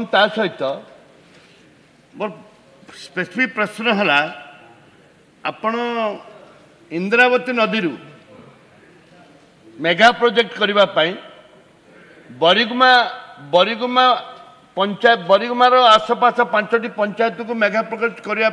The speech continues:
ପାଇଁ ରାଜ୍ୟ ସରକାର ତାକୁ ଆକଳନ କରିଥିଲେ କି? ଆକଳନ କରିକିରି ହେଇଗଲା, ସାତ ବର୍ଷ, ପାଞ୍ଚ ବର୍ଷ ହେଇଗଲା, ମେଗା ପ୍ରୋଜେକ୍ଟ କେବେ ତାକୁ ଆରମ୍ଭ କରିବେ?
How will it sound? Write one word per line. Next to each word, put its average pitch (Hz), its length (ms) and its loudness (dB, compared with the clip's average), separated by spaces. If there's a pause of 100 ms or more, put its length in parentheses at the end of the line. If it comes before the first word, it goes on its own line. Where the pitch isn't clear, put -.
ପାଇଁ 226 120 -4 (760)
ରାଜ୍ୟ 175 240 2 (120)
ସରକାର 226 380 -2 (580)
ତାକୁ 202 260 -4 (580)
ଆକଳନ 233 460 0
କରିଥିଲେ 247 520 2
କି? 269 80 -12 (1400)
ଆକଳନ 247 400 0 (140)
କରିକିରି 262 380 2 (120)
ହେଇଗଲା, 269 380 6
ସାତ 233 260 0 (120)
ବର୍ଷ, 254 160 0 (160)
ପାଞ୍ଚ 220 160 2 (120)
ବର୍ଷ 247 160 -2 (160)
ହେଇଗଲା, 214 400 2 (1160)
ମେଗା 185 280 0 (100)
ପ୍ରୋଜେକ୍ଟ 262 320 0 (120)
କେବେ 220 280 4 (180)
ତାକୁ 233 240 -4
ଆରମ୍ଭ 220 300 2 (120)
କରିବେ? 240 280 0